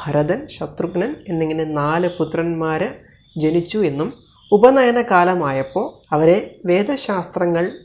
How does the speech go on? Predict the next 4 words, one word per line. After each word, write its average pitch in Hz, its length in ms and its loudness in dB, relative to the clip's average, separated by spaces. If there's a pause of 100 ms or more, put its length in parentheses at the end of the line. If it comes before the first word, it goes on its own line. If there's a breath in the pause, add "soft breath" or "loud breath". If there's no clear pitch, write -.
(140)
അഭ്യസിപ്പിക്കാൻ 170 840 -4 (100)
തുടങ്ങി 156 380 -2 (420 soft breath)
എന്നുള്ളതുവരെയുള്ള 160 840 4
കഥയാണ് 147 560 -2